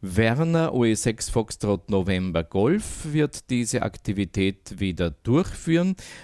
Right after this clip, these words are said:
Mehr Infos haben wir leider nicht bekommen. Äh, ich bitte euch, lieber Werner und die Tatjana, das, ähm, P D F, das, ähm, auch auf der Homepage des Ö V S V in,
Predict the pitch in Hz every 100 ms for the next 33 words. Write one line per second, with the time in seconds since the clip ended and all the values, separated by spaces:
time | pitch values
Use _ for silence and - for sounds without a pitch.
0 | - 202 160 - 165 151 135 117 123 127
1 | - 113 107 151 156 131 123 208 - 139
2 | - 123 147 165 - - - - 123 -
3 | - 180 - 147 131 139 - 123 131 110
4 | 98 113 139 - 120 117 - 117 113 113
5 | 104 - - 95 107 139 143 - - -
6 | _ 117 113 113 - - 120 113 110 110
7 | 101 127 131 123 127 190 - - 117 104
8 | - 110 101 95 92 95 90 92 95 -
9 | 92 - 95 101 107 98 - - 92 98
10 | 92 95 87 - 90 107 131 113 113 113